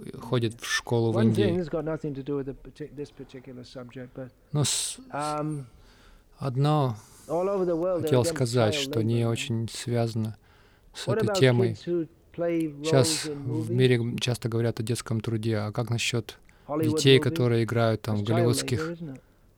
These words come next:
Speaker 2: it?
Speaker 1: фильмах? Это же тоже детский труд.
Speaker 2: No one ever protests about it.
Speaker 1: Никто
Speaker 2: Maybe
Speaker 1: никогда
Speaker 2: because
Speaker 1: не
Speaker 2: they get paid a
Speaker 1: протестует
Speaker 2: lot of
Speaker 1: против
Speaker 2: money.
Speaker 1: этого, возможно, потому что им много денег платят.
Speaker 2: But it takes away their childhood.
Speaker 1: Но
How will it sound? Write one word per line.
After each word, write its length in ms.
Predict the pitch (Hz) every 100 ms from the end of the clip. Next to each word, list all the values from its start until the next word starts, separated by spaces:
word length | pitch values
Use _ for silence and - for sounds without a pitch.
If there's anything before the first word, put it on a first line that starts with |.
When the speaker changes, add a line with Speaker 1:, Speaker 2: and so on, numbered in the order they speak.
| _ -
Speaker 2:
it? 60 | 123
Speaker 1:
фильмах? 440 | - 123 113 110
Это 140 | 127 123
же 180 | 120 127
тоже 300 | - 147 147
детский 360 | 131 123 - -
труд. 340 | 127 110 - - _ _ _ _ _ - _ _ _ -
Speaker 2:
No 120 | 156
one 80 | 165
ever 160 | 156 147
protests 500 | - 139 - 143 -
about 200 | 117 -
it. 40 | 131
Speaker 1:
Никто 380 | 120 120 139 131
Speaker 2:
Maybe 40 |
Speaker 1:
никогда 340 | 135 127 127
Speaker 2:
because 20 | 123
Speaker 1:
не 60 |
Speaker 2:
they 20 |
get 40 | 120
paid 40 |
a 40 | 117
Speaker 1:
протестует 340 | - - 135
Speaker 2:
lot 20 |
of 20 | 127
Speaker 1:
против 280 | 127 123
Speaker 2:
money. 60 | 127
Speaker 1:
этого, 220 | 120 117
возможно, 440 | 113 113 123 113 107
потому 280 | - 113
что 160 | 104 117
им 100 | 113
много 240 | 117 117
денег 240 | 117 180 180
платят. 320 | 110 98 110 _
Speaker 2:
But 100 | -
it 100 | 117
takes 260 | - 135 -
away 200 | 127 131
their 180 | 127 127
childhood. 560 | - 147 160 139 139 143 _ _ _
Speaker 1:
Но 500 | 131 131 127 123 123